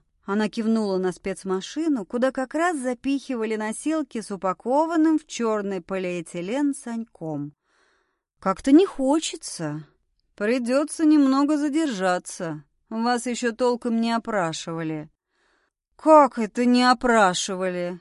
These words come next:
возмутилась Дарья. «Мы и участковому, и следователю вашему сразу рассказали всё, что видели. Тьфу ты, что не видели ничего. Нас поэтому и понятыми взяли».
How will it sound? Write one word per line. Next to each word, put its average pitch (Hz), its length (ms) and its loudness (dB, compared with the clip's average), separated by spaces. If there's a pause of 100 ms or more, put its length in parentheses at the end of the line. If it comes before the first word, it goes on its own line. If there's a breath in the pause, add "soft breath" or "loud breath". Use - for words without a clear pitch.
возмутилась 202 680 -4
Дарья. 165 560 -4 (340)
«Мы 285 300 6
и 302 260 2
участковому, 233 1200 -2
и 330 240 0
следователю 247 920 -2
вашему 220 520 2
сразу 311 520 4
рассказали 254 640 0
всё, 311 280 -4
что 349 180 -8
видели. 185 720 -4
Тьфу - 360 -6
ты, 160 260 -10 (400 soft breath)
что 294 300 2
не 311 240 10
видели 254 460 4
ничего. 233 800 0 (360)
Нас 277 320 4
поэтому 285 600 2
и 247 80 0
понятыми 285 840 6
взяли». 185 760 0